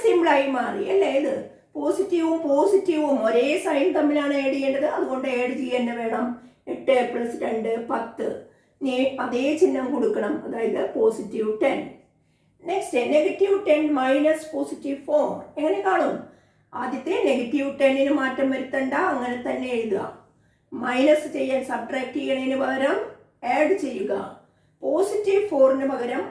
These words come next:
അതിൻ്റെ ചിഹ്നം മാറ്റി നെഗറ്റീവ് ഫോർ ആഡ് ചെയ്യുക.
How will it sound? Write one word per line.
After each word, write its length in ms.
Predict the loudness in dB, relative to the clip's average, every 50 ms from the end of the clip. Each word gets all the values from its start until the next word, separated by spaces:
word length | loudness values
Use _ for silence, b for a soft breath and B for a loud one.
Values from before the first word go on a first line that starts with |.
| -10
അതിൻ്റെ 320 | -10 -8 -8 -8 -8 -8 -8 -8 -8 -10 -14 _ -12
ചിഹ്നം 300 | -10 -8 -6 -4 -2 0 0
മാറ്റി 280 | 0 0 0 2 4 4 4 4
നെഗറ്റീവ് 500 | 2 0 -2 -4 -4 2 4 4 4 4 2
ഫോർ 220 | 0 0 0 0 0 0 -4 -4 -2 -2
ആഡ് 180 | -2 -2 -2 -4 -4 -2
ചെയ്യുക. 280 | -2 0 0 0 0